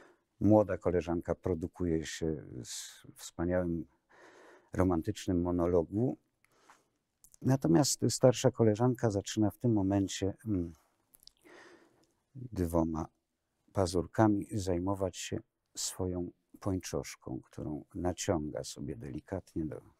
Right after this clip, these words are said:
góry, powolutku. No i cała widownia, y, zamiast słuchać tego, co ma do powiedzenia główna, tragiczna postać, patrzy, czy ta pończoszka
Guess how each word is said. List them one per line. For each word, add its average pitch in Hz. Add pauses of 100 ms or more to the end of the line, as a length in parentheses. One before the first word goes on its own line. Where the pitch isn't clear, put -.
(160)
góry, 98
powolutku. 90 (760)
No 156
i 170
cała 208
widownia, 139
y, 120
zamiast 127
słuchać 127
tego, 117
co 120
ma 123
do 117
powiedzenia 117
główna, 123
tragiczna 117
postać, 113
patrzy, 139
czy 139
ta 139
pończoszka 131